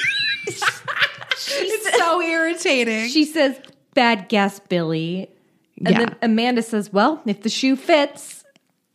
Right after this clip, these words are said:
Speaker 2: Yeah.
Speaker 1: And then she says, "I mean, those are the same clothes we were wearing yesterday, Allison." <laughs>
Speaker 2: Allison's trying to adjust her little red suit.
Speaker 1: She's, <laughs> she,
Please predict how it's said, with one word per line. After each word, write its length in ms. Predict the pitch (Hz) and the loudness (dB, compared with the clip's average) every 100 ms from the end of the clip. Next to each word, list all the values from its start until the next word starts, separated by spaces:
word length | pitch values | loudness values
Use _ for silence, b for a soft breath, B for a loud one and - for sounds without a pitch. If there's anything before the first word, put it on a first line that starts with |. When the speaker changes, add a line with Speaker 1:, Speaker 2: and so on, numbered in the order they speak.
| _ | _
Speaker 2:
Yeah. 380 | 180 165 - 151 | 0 0 0 -2
Speaker 1:
And 180 | 247 233 | 0 2
then 240 | 240 240 240 | 2 0 -2
she 140 | 262 | -4
says, 300 | 254 247 220 - _ _ _ | -4 -6 -6 -14 _ _ _
"I 60 | 247 | 2
mean, 400 | 254 240 240 240 - | 4 4 2 0 2
those 180 | 277 240 | 2 4
are 160 | 254 | 2
the 100 | 262 | 2
same 260 | 269 233 214 | 0 0 0
clothes 340 | - 214 208 202 | 0 2 0 0
we 80 | 190 | -2
were 60 | |
wearing 300 | 175 185 170 | 0 0 0
yesterday, 540 | 156 190 - 165 156 - | 0 -4 -2 -2 -2 -2
Allison." 640 | 170 208 185 190 190 247 - | -2 0 -2 -2 2 2 2
<laughs> 40 | - 269 B B B _ _ _ - | -6 -20 B B B _ _ _ -2
Speaker 2:
Allison's 440 | 185 208 214 190 | 0 2 2 0
trying 200 | 190 160 | 0 0
to 60 | 151 | 0
adjust 480 | 139 143 151 160 - | -2 -2 -2 -4 -2
her 100 | 151 | -2
little 280 | 143 135 | -2 -4
red 280 | 135 139 143 | -4 -4 -6
suit. 360 | - 143 143 - | -8 -6 -2 2
Speaker 1:
She's, 220 | 285 277 | 2 2
<laughs> 80 | - | 2
she, 360 | - - 453 | 2 4 2